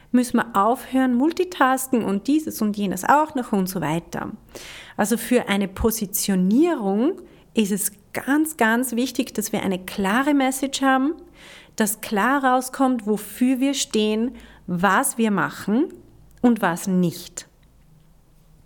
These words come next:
Das war für mich selber ein Prozess, ähm, mich da auch abzugrenzen. Und ich sehe, das ist eine Riesenherausforderung für jede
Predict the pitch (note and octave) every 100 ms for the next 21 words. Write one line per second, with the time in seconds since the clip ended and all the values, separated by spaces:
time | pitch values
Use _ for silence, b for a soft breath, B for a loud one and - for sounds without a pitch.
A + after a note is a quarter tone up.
0 | - B B B G#3 G3+ G3+ A3 A3+ E4
1 | - - C#4 C#4 C4+ A3 A3 A3 A3 -
2 | G#3+ A3 - - B B B B G#3 G3+
3 | G3 - A3 A3 G#3 F#3 G3 - G3+ G3+
4 | - G#3+ - G3+ G#3 G#3 F#3+ F#3 - G3+
5 | A3 G#3 - G3+ - G#3 G3 G3 F#3+ B3+
6 | C#4 B3+ A#3+ A3 G#3 G3+ G3+ - G3+ G3+
7 | G#3 G#3 - G3+ F#3+ F#3 G3 G3 A3+ B3
8 | D4 D4+